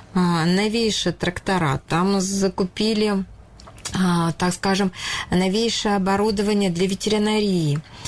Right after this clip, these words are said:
А, кроме этого, у нас еще получил грант педагогический колледж, который, Сарапульский, который тоже оборудовал новые мастерские для подготовки педагогов.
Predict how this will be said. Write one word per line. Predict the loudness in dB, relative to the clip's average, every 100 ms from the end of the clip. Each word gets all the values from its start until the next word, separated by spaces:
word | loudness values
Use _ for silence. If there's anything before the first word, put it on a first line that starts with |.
| -8 -8 -6 -2
А, | -2 0
кроме | 0 2 2 0
этого, | 0 -2 0 0
у | 0
нас | 2 0 0 -2
еще | -2 -2 0 2 2 2 2 0 0
получил | 0 2 2 0
грант | 0 0 -2
педагогический | 0 0 2 0 -2 -4 -4 -4
колледж, | 0 0 2 0 -4 -8 -8 -8 -6
который, | -4 0 0 2 2 0 -4
Сарапульский, | -4 0 0 0 -2 0 -2
который | 0 -2 0 0 0
тоже | 0 0 0 0 0
оборудовал | 0 2 2 2 2 2
новые | 2 2 2 0
мастерские | 0 -2 -2 0 0
для | 0
подготовки | -2 -2 -2 -2 -4 -4
педагогов. | -2 0 -2 -2 -2 -4